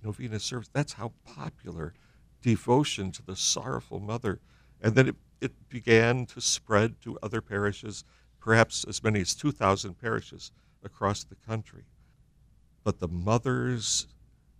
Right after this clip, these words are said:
of soldiers, the wives of, of husbands who were away in war, uh,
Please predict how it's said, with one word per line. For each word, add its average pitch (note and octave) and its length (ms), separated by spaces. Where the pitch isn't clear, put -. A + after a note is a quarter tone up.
of F#2 360
soldiers, C3+ 960
the G2 80
wives A2 960
of, F#2 160
of - 120
husbands A#2 560
who - 80
were F#2 140
away G2+ 340
in G2 80
war, A2+ 420
uh, D2+ 320